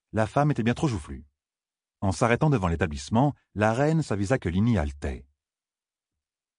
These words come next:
Je suis désolée. Je n'aurais pas dû marcher si vite. » « Si je ne peux pas te suivre, ma fille, comment ferais-je avec les enfants d'Elaine,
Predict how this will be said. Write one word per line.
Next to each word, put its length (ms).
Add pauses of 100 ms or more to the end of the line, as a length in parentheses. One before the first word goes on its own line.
(460)
Je 40
suis 120
désolée. 400 (800)
Je 100
n'aurais 180
pas 100
dû 80
marcher 240
si 100
vite. » « 280 (720)
Si 100
je 60
ne 100
peux 140
pas 200
te 100
suivre, 460
ma 100
fille, 260 (600)
comment 220
ferais-je 380
avec 200
les 160
enfants 240
d'Elaine, 400